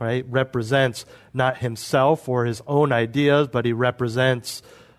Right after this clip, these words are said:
the President of the United States if he is an ambassador of the U S. So he carries the authority of the person who sent him. And naturally, as you think through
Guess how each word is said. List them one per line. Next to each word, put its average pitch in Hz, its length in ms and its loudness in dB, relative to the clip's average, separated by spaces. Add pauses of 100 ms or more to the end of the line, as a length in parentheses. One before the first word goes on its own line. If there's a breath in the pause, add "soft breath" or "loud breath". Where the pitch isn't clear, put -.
(260 soft breath)
the 123 100 -6
President 120 440 0
of 107 100 -6
the 113 60 -6
United 110 400 -2
States 113 420 -4
if 107 140 -8
he 117 100 -2
is 104 120 -4
an 107 80 -6
ambassador 107 520 -2
of 95 120 -8
the 101 100 -6
U 98 220 -2
S. 107 320 -4 (760 soft breath)
So - 160 -2
he 143 80 4
carries 196 560 4
the 160 140 0
authority 135 760 2 (420 loud breath)
of 135 160 -2
the 127 80 0
person 143 540 0
who 117 140 -4
sent 170 360 -2
him. 107 200 -6
And 110 140 -4
naturally, 123 480 0
as 110 180 -4
you 110 100 -6
think 127 300 -2
through 135 420 0